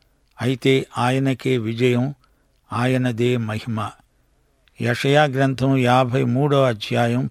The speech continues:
పదకొండో వచనం అంటోంది, "అతడు తనకు కలిగిన వేదనను చూచి తృప్తి నొందుతాడు." నీతిమంతుడైన నా సేవకుడు జనుల దోషములను భరించి తనకున్న అనుభవ జ్ఞానము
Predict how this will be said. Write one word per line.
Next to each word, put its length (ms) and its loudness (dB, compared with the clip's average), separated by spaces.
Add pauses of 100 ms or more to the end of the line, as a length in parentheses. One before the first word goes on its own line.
పదకొండో 640 0
వచనం 520 -2
అంటోంది, 640 -4 (800)
"అతడు 400 0 (120)
తనకు 300 -4
కలిగిన 540 -2
వేదనను 640 0 (140)
చూచి 360 -2 (480)
తృప్తి 320 0
నొందుతాడు." 680 -2 (920)
నీతిమంతుడైన 920 2
నా 240 0
సేవకుడు 680 -2 (680)
జనుల 460 2
దోషములను 760 0
భరించి 680 -2 (680)
తనకున్న 680 0
అనుభవ 480 0
జ్ఞానము 580 -2